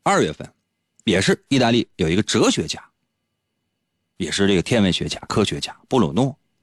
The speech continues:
布鲁诺啊，他说，这个地球可能真是圆的。<laughs> 嗯，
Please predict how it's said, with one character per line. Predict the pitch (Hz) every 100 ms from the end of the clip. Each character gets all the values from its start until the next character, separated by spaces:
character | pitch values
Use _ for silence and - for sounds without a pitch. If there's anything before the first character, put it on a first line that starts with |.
| _ _ _ _
布 | 131
鲁 | 95
诺 | 113 127
啊， | 80 -
他 | -
说， | 87 80 - - - - - - - - -
这 | - 101
个 | 76 71 67 62 62 - _ _ _ _ _ - _ _ _ _ - _ -
地 | 110
球 | 80 92
可 | 78
能 | 69 85 - _
真 | - 85
是 | -
圆 | 160 -
的。 | - _ _ - -
<laughs> | 277 - - - - - 277 - 247 - - - - 254 254 - - - 101
嗯， | 95 90 85 -